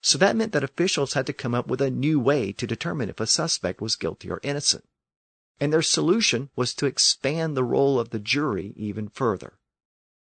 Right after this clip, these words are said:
The juries were allowed to hear evidence and decide if the suspect had actually committed the crime or not. And that was a big deal because it meant that guilt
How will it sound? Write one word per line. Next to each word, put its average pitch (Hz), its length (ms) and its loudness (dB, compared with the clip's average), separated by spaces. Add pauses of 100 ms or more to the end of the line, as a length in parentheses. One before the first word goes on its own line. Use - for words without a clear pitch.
(140)
The 131 80 0
juries 156 480 4
were 147 100 6
allowed 120 380 2
to 113 60 -10
hear 117 240 -2
evidence - 520 -2
and 113 140 -2
decide 135 400 0
if 127 100 -6
the 120 100 -2
suspect - 680 -2
had - 200 -10
actually 110 480 -2
committed 95 340 -6
the 117 80 -6
crime 147 340 -2
or 101 80 -2
not. 67 340 -6 (720)
And 127 120 -2
that 208 100 0
was 262 120 -6
a 190 60 -4
big 175 180 0
deal 160 340 0
because 123 320 0
it 139 140 0
meant 175 200 0
that - 260 -4
guilt 160 380 0